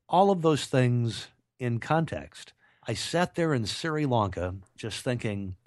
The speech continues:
"Gosh, I am so happy I get to practice my craft," but I felt the exact same way and just as good when I was in Valentine, Nebraska in my twenties, and just as good as I feel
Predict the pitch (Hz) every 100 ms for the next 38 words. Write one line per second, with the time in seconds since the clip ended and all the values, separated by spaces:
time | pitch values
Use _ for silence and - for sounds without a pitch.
0 | _ _ 175 143 - - - _ _ -
1 | 127 120 117 - 120 - 151 - 214 185
2 | 95 101 110 139 - 92 - 127 131 131
3 | - 107 92 - 120 135 151 - _ _
4 | - 117 113 151 143 135 117 104 98 127
5 | 151 - - 127 117 110 120 127 107 92
6 | 90 90 123 127 - - 110 98 95 95
7 | 82 85 - _ _ 107 117 123 123 110
8 | 113 98 87 110 127 123 120 117 117 104
9 | 101 101 - 98 98 98 - _ - 110
10 | 101 101 - 107 92 101 92 - _ -
11 | 117 107 123 151 143 - 127 95 123 120
12 | 104 92 - 110 107 104